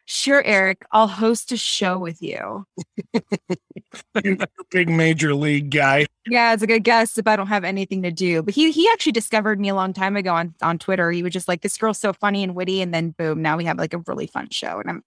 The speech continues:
Speaker 1: at, he just lives in Truckee. Well, he's in Savannah now, but he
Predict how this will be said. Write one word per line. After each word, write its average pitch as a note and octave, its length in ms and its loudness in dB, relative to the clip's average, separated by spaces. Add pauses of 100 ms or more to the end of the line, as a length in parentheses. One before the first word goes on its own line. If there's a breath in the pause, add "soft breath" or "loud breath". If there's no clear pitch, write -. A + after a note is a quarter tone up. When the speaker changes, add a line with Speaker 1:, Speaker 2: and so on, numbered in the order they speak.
Speaker 1:
at, - 180 -4 (300 soft breath)
he B3+ 100 0
just E4 160 0
lives E4+ 140 0
in C4 100 4
Truckee. G#3 420 0
Well, G#3+ 80 4
he's A#3+ 120 2
in A#3 120 0
Savannah G3+ 380 0
now, E3 400 0
but F#3 200 0
he F#3+ 280 -6